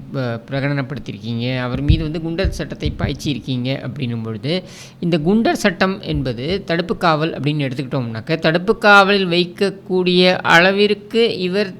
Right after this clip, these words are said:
தேச விரோத செயலில் ஈடுபட்டாரா அப்படின்றது கேள்வி. ரெண்டாவது, அதே ஆர்கியூமெண்ட்டில் பார்த்தீங்கன்னாக்க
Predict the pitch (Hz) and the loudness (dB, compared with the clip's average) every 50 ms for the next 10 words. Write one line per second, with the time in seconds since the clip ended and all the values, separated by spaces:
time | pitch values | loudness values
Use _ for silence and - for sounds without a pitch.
0 | - - - - - - - - - - - - - - - 170 175 185 185 185 | -18 -20 -20 -20 -20 -20 -20 -20 -20 -20 -20 -20 -14 -8 -2 0 0 0 0 0
1 | 196 180 170 175 170 175 170 175 180 180 175 214 220 - - - - - 165 165 | -2 0 0 0 0 0 0 2 0 2 2 0 0 -2 -6 -8 -4 0 0 2
2 | 165 175 185 180 160 151 156 147 143 147 - 135 127 120 120 131 143 135 - - | 2 0 0 -2 -2 -2 -2 -4 -4 -4 -4 -4 -4 -2 0 0 0 0 -2 -6
3 | - - 127 123 151 143 135 135 127 143 143 165 190 196 185 165 143 131 - - | -10 -10 -10 -8 -6 -6 -6 -6 -6 -8 -4 -2 -2 0 0 0 -2 -4 -4 -4
4 | 151 143 127 117 113 113 - - - - - - - - - 208 185 208 220 240 | -2 -2 -2 -4 -8 -10 -14 -18 -20 -20 -20 -20 -18 -6 2 4 4 6 8 8
5 | 262 254 247 240 240 226 202 226 233 226 208 196 196 190 185 196 202 196 190 185 | 8 8 8 8 6 6 6 6 8 8 8 6 4 4 2 -2 -2 -2 -2 -2
6 | 175 180 160 165 - 156 156 156 156 156 160 160 208 226 220 | -2 -2 -2 -2 -4 -4 -6 -4 -4 -4 -4 -2 -2 -2 -2